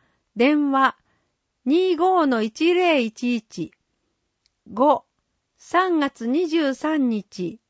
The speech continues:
土曜、十四時から十五時三十分、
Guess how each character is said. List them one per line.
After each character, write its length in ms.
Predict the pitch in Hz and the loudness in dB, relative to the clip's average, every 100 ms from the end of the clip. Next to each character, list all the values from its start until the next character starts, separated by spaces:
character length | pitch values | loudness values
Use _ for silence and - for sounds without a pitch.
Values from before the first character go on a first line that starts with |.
| _ | _
土 160 | 202 220 | -2 0
曜、 360 | 262 254 165 - _ _ _ _ _ - | 0 0 -2 -8 _ _ _ _ _ -18
十 340 | 202 311 370 | -4 -2 2
四 160 | 330 285 | 2 0
時 140 | 226 | -2
か 160 | - 208 | -6 -4
ら 200 | 196 170 | -4 -4
十 280 | 220 381 359 | -2 -2 0
五 140 | 285 | -2
時 140 | 233 226 | -4 -4
三 320 | 277 277 262 | -2 -2 -2
十 180 | 247 247 _ | -4 -10 _
分、 300 | - 175 156 | -10 -8 -8